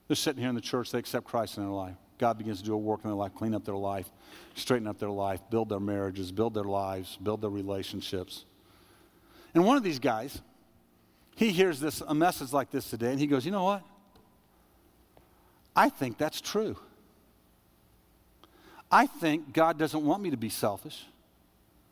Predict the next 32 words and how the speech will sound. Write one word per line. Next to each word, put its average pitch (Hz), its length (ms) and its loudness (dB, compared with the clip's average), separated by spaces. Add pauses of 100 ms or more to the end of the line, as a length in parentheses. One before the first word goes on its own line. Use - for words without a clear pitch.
(800)
I 214 120 8
think - 220 -4
he 147 100 -4
wants 143 260 0
me 160 80 0
to 151 60 0
be 151 100 -4
generous. 151 500 -6 (1600)
Not 254 140 10
only 247 160 6
does 139 80 -2
he 156 60 0
want 175 200 2
me 160 60 2
to 147 60 2
be 131 120 -2
generous, 135 320 0
I 160 80 0
think 170 120 -2
he 185 40 -4
wants 165 180 2
to, - 100 -12
I 170 100 0
think 185 320 -4 (220)
generosity 170 420 2
doesn't 147 120 0
start 175 280 0
till 135 140 0
I 113 160 -2 (340)
pay 175 140 0
my 131 120 4
tithe. 123 360 -2